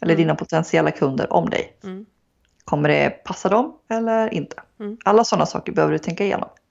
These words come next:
Speaker 2: Ja. Och
Speaker 1: Mm.
Speaker 2: sen när du har använt, för du sa ju trial and error faktiskt. Och innan vi
Speaker 1: Ja.
Speaker 2: avslutar här så ska vi bara säga att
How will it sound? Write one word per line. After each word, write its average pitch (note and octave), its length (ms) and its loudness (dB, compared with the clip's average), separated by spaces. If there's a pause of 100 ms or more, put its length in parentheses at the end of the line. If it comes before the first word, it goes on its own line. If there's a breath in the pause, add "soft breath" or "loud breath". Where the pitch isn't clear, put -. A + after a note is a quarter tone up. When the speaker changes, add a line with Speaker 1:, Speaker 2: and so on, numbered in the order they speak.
(340)
Speaker 2:
Ja. A#3 200 -6 (460 loud breath)
Och - 200 -4
Speaker 1:
Mm. F3+ 120 2
Speaker 2:
sen D4 300 0 (460)
när C#4 420 2 (160)
du C#4 60 -4
har C4 420 -6
använt, C4 560 -4 (100)
för - 80 -12
du C4+ 120 -6
sa C#4 200 -2
ju C4+ 60 0
trial C#4+ 360 -2
and B3 120 -4
error G3+ 200 -2
faktiskt. - 540 -12
Och A3+ 220 -6
innan D4 260 0
vi C#4+ 60 6
Speaker 1:
Ja. D#3 60 10
Speaker 2:
avslutar A3 420 0
här F3+ 140 -2
så F#3+ 140 -12
ska - 160 -6
vi G#3 100 0
bara G3+ 140 -2
säga F#3+ 320 -4
att F#3 140 -12